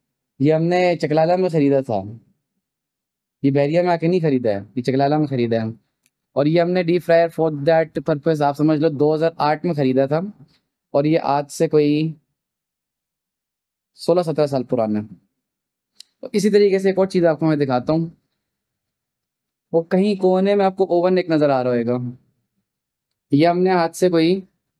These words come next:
बीस साल पहले ख़रीदा था, और, अ, आज से कोई दस, बारह साल या चौदह साल पहले इस्तेमाल हुआ है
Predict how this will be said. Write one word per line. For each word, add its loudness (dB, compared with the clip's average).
बीस 0
साल 0
पहले 0
ख़रीदा 0
था, -4
और, 2
अ, 0
आज 0
से -2
कोई 0
दस, -4
बारह 0
साल 0
या 2
चौदह 0
साल -4
पहले 2
इस्तेमाल -2
हुआ 0
है -8